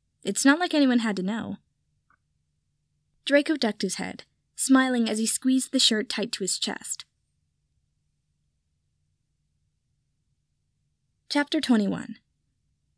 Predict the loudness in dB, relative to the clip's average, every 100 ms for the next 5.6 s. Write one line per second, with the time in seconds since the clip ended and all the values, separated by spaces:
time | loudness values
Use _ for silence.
0 | _ _ _ _ _ _ _ _ _ _
1 | _ _ 2 8 10 10 8 4 0 -4
2 | -6 -10 -16 _ _ _ _ _ _ _
3 | _ _ _ _ _ _ _ _ _ 0
4 | 2 4 4 4 0 -2 2 0 0 -4
5 | -6 -8 -8 -8 -10 -10